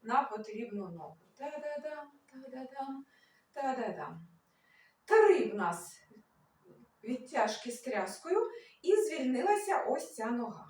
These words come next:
Трошечки відійду назад. І далі в нас починається проходка вперед, звичайні кроки. А, кроки звичайні, але в нас, е,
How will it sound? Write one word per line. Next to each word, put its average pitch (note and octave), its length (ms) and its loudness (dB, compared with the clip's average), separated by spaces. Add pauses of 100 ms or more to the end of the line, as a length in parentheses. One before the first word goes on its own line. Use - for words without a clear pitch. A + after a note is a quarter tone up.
(800)
Трошечки F#3 500 -16
відійду F#3 360 -12
назад. E3+ 320 -16 (1040)
І C#5+ 300 8
далі G#3+ 240 8
в B3+ 100 2
нас B3+ 340 0
починається B3+ 840 0
проходка F4+ 880 2
вперед, C4+ 960 4 (760)
звичайні C4 720 -2
кроки. B3 640 -4 (1500)
А, B3 320 4
кроки D#4+ 420 2
звичайні, G#4 800 8
але D4 560 6
в B3+ 100 -2
нас, A#3+ 400 0
е, C#4 340 4